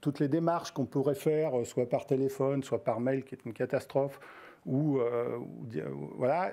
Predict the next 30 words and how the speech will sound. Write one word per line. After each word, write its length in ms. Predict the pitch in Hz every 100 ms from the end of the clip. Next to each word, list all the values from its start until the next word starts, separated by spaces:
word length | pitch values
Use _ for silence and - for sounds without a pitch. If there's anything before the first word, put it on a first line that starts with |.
| -
ça, 460 | - 147 135 127
ça 180 | 120 -
marche 300 | 123 143 -
assez 240 | 147 - 123
peu 420 | 147 170 214 -
et 160 | - 135
que 300 | - 139 135
c'est 220 | 135 -
la 100 | 127
rencontre 580 | 123 147 147 170 170 139
physique 500 | 120 127 127 175 - - - - - - -
avec, 400 | 117 147 147 -
euh, 300 | 120 120 117
des 160 | 117
gestionnaires, 680 | 113 120 - 117 120 135 139
avec, 400 | 120 123 123 -
euh, 140 | 123 117 123 131 127 127 127
avec 320 | 113 123 123
les, 240 | 123 113 113
les 100 | -
services 320 | 139 123 120
de 120 | 123
l'environnement 500 | 117 113 113 135 165
qui, 300 | - 143 139
qui 160 | - 131
sont, 340 | - 165 175 175 - - - -
euh, 140 | 180 -
l'environnement 680 | 120 131 123 127 135 151 156
ou 260 | 123 131
autres, 300 | 196 196 -